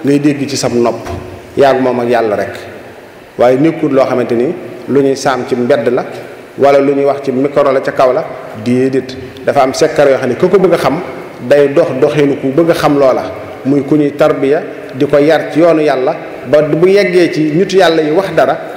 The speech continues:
lañ wax mu mën caa am ak dégg, boo xamante dégg gu set, dégg gu leer moom lay doon. Kon soxna soosu li mu wax, loolu secret la. Am na ci secret yooyu nag, mëneesu koo wiññil noonu. Waaye nag,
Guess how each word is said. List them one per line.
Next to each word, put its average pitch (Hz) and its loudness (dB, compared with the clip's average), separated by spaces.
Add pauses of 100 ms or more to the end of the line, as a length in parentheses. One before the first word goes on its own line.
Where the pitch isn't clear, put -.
(120)
lañ 196 4
wax 180 2 (360)
mu 143 2
mën 170 2
caa 156 4
am 143 0 (120)
ak 143 -2
dégg, 139 0 (240)
boo 135 4
xamante 143 0
dégg 143 0
gu 135 0
set, - 2 (320)
dégg 139 0 (100)
gu 131 2
leer 160 4 (360)
moom 127 0
lay 120 2
doon. 104 -4 (440)
Kon 127 2
soxna 151 0
soosu 135 0
li 147 2
mu 185 0
wax, 170 2 (800)
loolu 131 2
secret 135 0
la. 95 -4 (1300)
Am 151 4
na 147 0
ci - -12
secret 156 0
yooyu 135 4
nag, 143 -2
mëneesu 147 0
koo 143 4
wiññil 131 0 (600)
noonu. 117 0 (1120)
Waaye 120 4
nag, 160 0